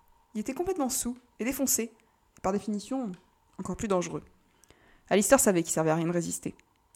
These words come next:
Il avait déjà eu occasion d'avoir affaire à des garçons comme lui. Il n'était même pas sûr que Dylan aime les garçons.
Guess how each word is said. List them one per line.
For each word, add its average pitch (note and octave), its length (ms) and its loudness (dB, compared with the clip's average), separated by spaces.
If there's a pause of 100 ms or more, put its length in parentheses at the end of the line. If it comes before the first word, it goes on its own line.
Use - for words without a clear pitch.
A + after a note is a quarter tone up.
(200)
Il - 60 -2
avait D#3+ 100 4
déjà F3 140 8
eu F3+ 80 12
occasion G3+ 640 4
d'avoir D#3 200 4
affaire F#3 240 4
à F3+ 40 4
des D#3+ 100 0
garçons D#3 280 0
comme F3 180 0
lui. E3 160 -6 (480)
Il F#3 60 -2
n'était A#3+ 120 4
même D4+ 120 8
pas A3+ 140 4
sûr - 300 -4
que - 80 -16
Dylan E3+ 360 -4
aime G3 180 -6
les F3+ 60 -4
garçons. D#3+ 400 -6